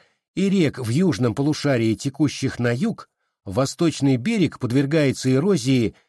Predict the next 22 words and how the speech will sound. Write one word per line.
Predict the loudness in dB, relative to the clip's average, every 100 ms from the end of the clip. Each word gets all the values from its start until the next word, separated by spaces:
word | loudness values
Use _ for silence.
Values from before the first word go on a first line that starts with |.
| -16
сильнее | -4 0 2 2 0
западного. | 0 -2 -4 -8 -12 -14 -20 _ _ _ _ _ _ _ _ _ -4
По | -2
мнению | 2 2 2 2 0
Митараи, | 0 0 0 0 -2 -4 -10 _ _ _ _
частично | -6 -6 -4 -4 -4 -4 -4
на | 0 0
эффект | -2 -2 -4 -4
Кориолиса | -2 0 0 0 -2 -4 -10 -12 _ _ _ _ -4
можно | 0 2 2 -2
списать | -2 -4 -2 -2 0
и | 0
стремление | 0 0 2 2 4 4 2
цивилизации | 2 0 2 2 2 -2 0 -2
к | -2
западу, | -2 -2 -2 -6 -8 -18 _ _ _ -4
а | -4 -2
именно, | 0 2 2 2 0
что | -4 -2 2 2
города | 2 2 2 2 2
в | 0
основном | -2 -2 0 -2 -6